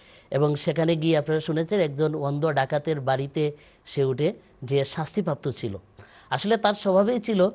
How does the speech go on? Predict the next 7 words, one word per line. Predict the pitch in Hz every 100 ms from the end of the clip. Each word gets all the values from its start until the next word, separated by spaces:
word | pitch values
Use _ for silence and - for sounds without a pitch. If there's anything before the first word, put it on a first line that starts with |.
| - - _ - 151
যারা | 131 131 147 170 - _ _ _ _ -
কোনো | 170 208
কারণে | 196 151 139 139 185 - _ _ _ _ _ _ _
ইসলামী | 131 - 143 139 151
যে | 143 143 135 127
প্রশাসন | 131 120 135 - 135
ছিল, | 123 123 123